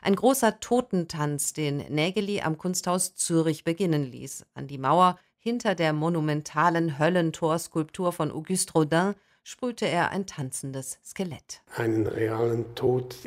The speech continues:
Speaker 2: der habe ich eben in diesem Lockdown platziert. Und dann kamen die Spießer vom Kunsthaus auf die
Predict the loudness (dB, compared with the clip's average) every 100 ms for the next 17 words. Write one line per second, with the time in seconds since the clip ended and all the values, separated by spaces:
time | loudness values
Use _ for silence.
0 | 0 4 4 4 2 0 0 0 2 4
1 | 2 0 -4 -4 -2 0 0 -2 -2 0
2 | 0 -4 -6 -6 -6 -4 -2 -2 -6 -14
3 | -20 -20 -20 -20 -20 -20 -6 0 2 4
4 | 4 4 2 -2 -6 -2 -4 -2 2 4
5 | 4 2 -2 -2 -2 -2 0 0 0 0
6 | 2 2 0 0 -6